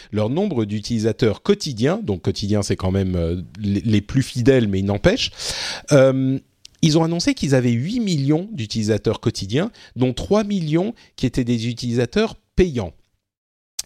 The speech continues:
Euh, ils avaient annoncé six millions d'utilisateurs quotidiens, euh, en septembre dernier, donc il y a un peu plus de six mois, euh, un petit, ouais, c'est six, neuf mois. Et moi, ce qui m'a frappé, c'est que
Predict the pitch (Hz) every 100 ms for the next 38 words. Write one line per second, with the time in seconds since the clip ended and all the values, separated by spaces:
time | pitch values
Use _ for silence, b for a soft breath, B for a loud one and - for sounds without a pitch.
0 | B B B B B - 127 123 117 113
1 | 113 - _ _ - 147 131 131 131 123
2 | 127 160 - 151 165 147 135 143 107 -
3 | 104 101 95 104 - 101 98 95 107 147
4 | 165 B B B 120 110 143 113 107 -
5 | 185 196 180 135 117 104 87 76 82 -
6 | 92 90 87 92 - - 107 101 98 113
7 | - 113 117 170 226 - 95 92 85 92
8 | 123 101 104 104 107 123 120 90 - 101
9 | - 117 - 113 - 196 262 B B B
10 | B B B B _ _ - 160 151 -
11 | 156 226 - - 135 131 - 117 - 185
12 | 254 - - - 135 117 - 143 139